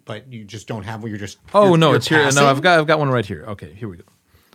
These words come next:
Speaker 1: I was,
Speaker 2: Um,
Speaker 1: I was worried there for a moment.
Speaker 2: <laughs> Uh, I've got two.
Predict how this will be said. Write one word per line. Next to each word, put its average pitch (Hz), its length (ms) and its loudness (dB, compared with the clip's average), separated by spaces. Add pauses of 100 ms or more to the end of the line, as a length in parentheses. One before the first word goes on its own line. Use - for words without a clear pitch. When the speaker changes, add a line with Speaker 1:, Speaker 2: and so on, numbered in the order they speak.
(200)
Speaker 1:
I 127 160 0
was, 123 180 -6
Speaker 2:
Um, 135 60 -10
Speaker 1:
I 123 60 -6
was 107 140 -10
worried 202 360 -4
there 90 180 -10
for 120 140 -2
a 98 40 -10
moment. 90 300 -16
Speaker 2:
<laughs> - 720 -12 (680)
Uh, 120 500 -2 (460)
I've 135 120 -2
got 151 180 0
two. 90 280 -8